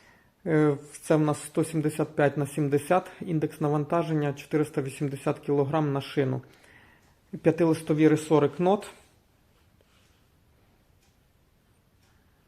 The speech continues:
Поставили підкатне колесо.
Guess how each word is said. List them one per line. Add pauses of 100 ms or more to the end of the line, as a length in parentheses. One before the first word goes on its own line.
(1120)
Поставили
підкатне
колесо.